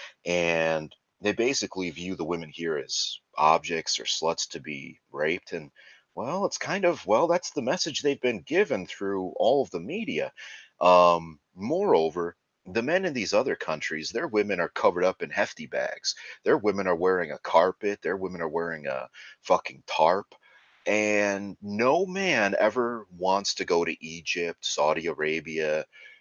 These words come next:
United Arab Emirates, Kuwait for the women. Okay, notice that. No man ever said, "I wanna go on a sex tourism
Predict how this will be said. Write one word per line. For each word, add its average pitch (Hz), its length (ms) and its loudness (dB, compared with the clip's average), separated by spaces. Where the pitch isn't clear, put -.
United 87 500 2
Arab 82 280 0
Emirates, 76 580 -4
Kuwait 76 540 -6
for - 160 -8
the 87 80 -4
women. 90 340 0
Okay, 104 220 2
notice 165 400 2
that. - 220 -6
No 143 320 2
man 90 540 0
ever 107 220 2
said, 82 440 2
"I 92 160 8
wanna 92 280 2
go 82 400 -2
on 80 340 2
a 76 280 2
sex - 460 0
tourism 76 760 -2